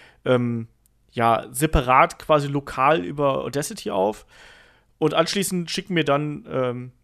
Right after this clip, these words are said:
David und Kai zum Beispiel dann eben ihre Spuren rüber. Ich synchronisiere den Kram, schneide den Kram und stelle den Kram dann online. Das ist es dann eigentlich, eigentlich auch schon. Das hängt dann eben immer davon ab, wie oft man sich einander ins Wort gefallen ist, äh, wie oft man sich versprochen hat, ob eventuell zwischendurch mal,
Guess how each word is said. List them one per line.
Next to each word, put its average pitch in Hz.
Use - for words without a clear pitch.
David 147
und 135
Kai 151
zum 170
Beispiel 165
dann 135
eben 131
ihre 143
Spuren 208
rüber. 208
Ich -
synchronisiere 147
den 240
Kram, 180
schneide 156
den 139
Kram 135
und 135
stelle 131
den 123
Kram 123
dann 120
online. 123
Das 123
ist 175
es 147
dann 120
eigentlich, 120
eigentlich 185
auch 175
schon. 196
Das 160
hängt 170
dann 156
eben 151
immer 147
davon 143
ab, 139
wie 156
oft -
man 156
sich 151
einander 143
ins 127
Wort 165
gefallen 147
ist, 139
äh, 135
wie 151
oft 151
man 139
sich 131
versprochen 165
hat, 160
ob 156
eventuell 143
zwischendurch 147
mal, 127